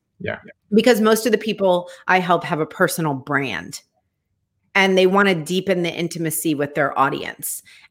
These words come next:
Speaker 2: A-, and so, sure, I mean, it's good to be nuanced with storytelling, but honestly, storytelling is still hard for me,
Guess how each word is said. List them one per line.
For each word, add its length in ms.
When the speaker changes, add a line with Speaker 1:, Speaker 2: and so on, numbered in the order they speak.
Speaker 2:
A-, 40
and 240
so, 420
sure, 420
I 80
mean, 220
it's 260
good 220
to 100
be 400
nuanced 540
with 80
storytelling, 920
but 140
honestly, 480
storytelling 640
is 160
still 280
hard 300
for 140
me, 360